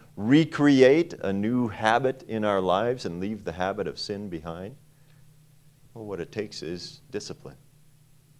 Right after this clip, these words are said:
maybe discipleship, maybe more input, like more scripture, through reading, memory, maybe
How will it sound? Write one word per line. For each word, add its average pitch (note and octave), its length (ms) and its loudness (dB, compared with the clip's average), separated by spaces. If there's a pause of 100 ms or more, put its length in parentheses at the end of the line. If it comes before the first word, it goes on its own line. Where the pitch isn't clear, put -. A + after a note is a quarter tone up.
(760)
maybe F2 540 -10
discipleship, - 680 -10 (920)
maybe F#2 500 -4
more E2+ 380 -2
input, F2+ 560 -8
like C#2+ 220 -16
more D2+ 160 -14
scripture, - 520 -14 (640)
through D2+ 160 -20 (100)
reading, D#2+ 340 -10 (280)
memory, D#2+ 400 -10 (800)
maybe E2+ 380 -8